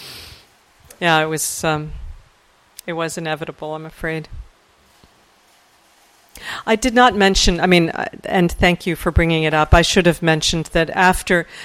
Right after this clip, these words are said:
that Horthy ended up, um, b-, getting pushed out, and, uh,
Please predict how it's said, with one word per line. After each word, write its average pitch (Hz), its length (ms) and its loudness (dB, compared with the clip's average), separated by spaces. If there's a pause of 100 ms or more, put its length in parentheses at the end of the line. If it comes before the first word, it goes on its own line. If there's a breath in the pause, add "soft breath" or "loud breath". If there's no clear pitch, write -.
that 202 100 4
Horthy 214 640 6
ended 175 380 0
up, 156 300 4 (500 soft breath)
um, 156 380 2 (440)
b-, - 200 -10 (160)
getting 156 280 0
pushed - 440 6
out, 156 560 4
and, 165 680 0
uh, 160 380 0